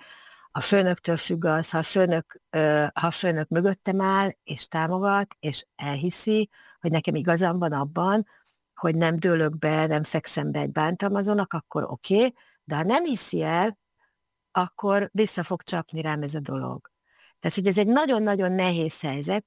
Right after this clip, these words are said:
segítőként is. Ö, de ezzel együtt én még mindig azt gondolom, az erkölcsi állásfoglalás talaján állva, hogy a segítők még mindig jobb helyzetben vannak abban,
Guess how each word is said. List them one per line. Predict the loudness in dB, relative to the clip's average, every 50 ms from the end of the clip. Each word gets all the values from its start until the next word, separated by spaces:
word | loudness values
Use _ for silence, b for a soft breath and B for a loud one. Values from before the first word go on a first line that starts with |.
| _ _ _
segítőként | -8 -4 -2 -2 -2 -4 -8 _ -8 -12 -12 -10 -10 -10 -10 -10 -10 -12
is. | -12 -14 -14 -14 -18 b b b b b b b b b b b b b _
Ö, | -2 0 0 2 2 2 0 0 -2 -6 -8 _ _ _ _ _ _ _ _ _ _ -6
de | 0 2 2 2 4 4 2 2 0 -4 _ -2
ezzel | 0 0 0 0 -2 -6 -2
együtt | -2 -2 -2 -2 -4 -4 -4 -4 -8 -16 -20 _
én | -4 -2 0 2
még | 2 0 2 2
mindig | 2 2 2 2 2
azt | 2 0 0 -2
gondolom, | -4 -4 -2 0 0 2 2 2 2 2 0 -2
az | -2 -2 0
erkölcsi | 0 0 0 0 -2 -4 -4 -4 -4 -4
állásfoglalás | 0 0 0 2 0 0 -2 -4 -4 -4 -2 0 0 0 0 -2 -2 -4
talaján | -4 -2 -2 0 0 -2 -2 0
állva, | 0 0 2 2 2
hogy | 0 0
a | 0
segítők | 2 2 2 2 2 2 2 0 -2 -2
még | -2 -2 0 2
mindig | 2 4 4 4 4 2 2
jobb | 0 -2 -4 -2
helyzetben | -2 -2 -2 0 -2 -4 -4 -2 -4 -4 -2 0
vannak | -2 -2 -2 -2 -6 _ -10
abban, | -8 -6 -6 -4 -2 0 2 2 2 2 0